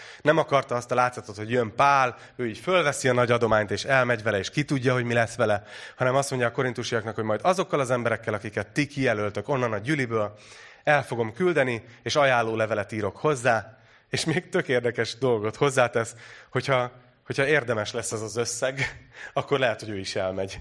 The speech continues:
Jeruzsálembe. <laughs> Tehát kicsit így challenge-eli a, a, a korintusiakat, hogy azért jó lenne úgy nem, nem csak úgy névlegesen adni. De érdekes, nem? Nem szoktunk erről beszélni, a pénzről, adakozásról,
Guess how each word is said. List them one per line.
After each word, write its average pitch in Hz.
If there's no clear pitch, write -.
Jeruzsálembe. 117
<laughs> -
Tehát -
kicsit 302
így 170
challenge-eli 139
a, 123
a, 120
a 139
korintusiakat, 120
hogy 117
azért 110
jó 120
lenne 104
úgy 110
nem, 107
nem 127
csak 110
úgy 98
névlegesen 101
adni. 90
De 440
érdekes, 117
nem? 196
Nem 247
szoktunk 147
erről 143
beszélni, 110
a 110
pénzről, 123
adakozásról, 120